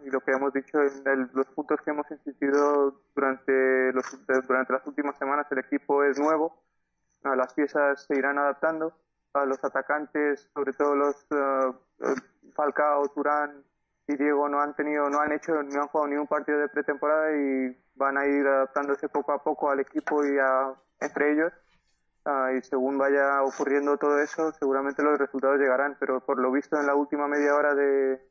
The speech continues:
de ayer, la sensación es muy buena.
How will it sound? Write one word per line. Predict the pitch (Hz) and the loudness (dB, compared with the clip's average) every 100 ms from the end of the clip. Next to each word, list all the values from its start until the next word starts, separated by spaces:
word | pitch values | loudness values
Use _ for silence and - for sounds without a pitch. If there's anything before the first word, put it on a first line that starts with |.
| _ | _
de | 147 | 0
ayer, | 135 160 - _ _ _ _ _ | 2 2 -2 _ _ _ _ _
la | 151 | -10
sensación | - 151 143 - 151 | -6 -4 -4 -2 -2
es | 139 | 0
muy | 143 135 | 0 2
buena. | 131 127 | 0 -2